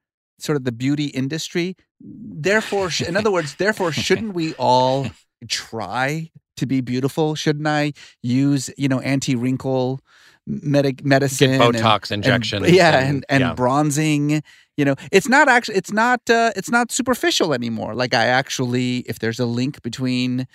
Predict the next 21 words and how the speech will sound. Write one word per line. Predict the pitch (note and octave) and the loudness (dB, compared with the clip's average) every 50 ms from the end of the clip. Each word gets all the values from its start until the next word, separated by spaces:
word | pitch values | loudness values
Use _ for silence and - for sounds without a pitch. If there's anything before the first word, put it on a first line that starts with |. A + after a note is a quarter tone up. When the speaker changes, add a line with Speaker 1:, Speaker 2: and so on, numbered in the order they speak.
| - - - _ _ | -20 -20 -20 _ _
Speaker 1:
you | - B2+ | 0 0
know, | B2+ | 0
my | A#2 A#2+ B2 | 2 0 -2
morality | A#2+ A#2+ B2 A#2+ A#2 A2+ A#2+ C3+ C#3+ C#3 C#3 C#3 C#3+ - | -2 -2 -2 0 2 4 4 4 4 2 0 0 -2 -2
and | - C3+ B2+ | -4 -4 0
certainly | - B3 C4 A#3+ B3 | 0 0 0 0 -2
the | G3+ F#3 | -4 -4
way | E3+ F3 | -4 -4
that | D#3 D3+ | -4 -4
people | - E3 - A#2 A#2 | -6 -6 -6 -6 -6
look | A#2 C3 - - | -6 -8 -6 -6
at | - - - | -10 -8 -6
me, | G3+ G#3 G#3+ A3+ A3 - _ _ _ _ _ _ _ | -8 -8 -6 -8 -10 -12 _ _ _ _ _ _ _
then | C#3 C#3 C3+ C3 B2+ | 0 2 2 0 -2
shouldn't | - - - C3+ A#2+ A#2 C3 C3 | -2 -2 -2 -2 -2 -2 -2 -2
I | C3 B2+ | -2 -4
try | A#2 - - - - - A2+ G#2+ F2+ F#2+ A#2 B2+ C3 D3 D#3+ D#3+ D#3+ - _ _ _ _ _ _ _ _ - | -4 -6 -8 -8 -8 -10 -8 -8 -6 -4 -4 -2 -2 -2 -4 -8 -10 -14 _ _ _ _ _ _ _ _ -6
to | - D3+ | -6 -6
be | C3+ C3+ D#3 D#3+ E3 E3+ | -4 -2 -4 -4 -4 -4
physically | E3 - - D3+ D#3+ D#3 E3+ E3+ - - D#3+ D#3+ | -6 -4 -2 -2 -2 -2 -4 -6 -4 -4 -4 -4
beautiful? | D3+ C3 B2+ C#3 D#3+ F3 - - - F#3+ F#3+ G#3 G#3+ | -4 -4 -4 -4 -4 -6 -8 -10 -10 -8 -8 -8 -10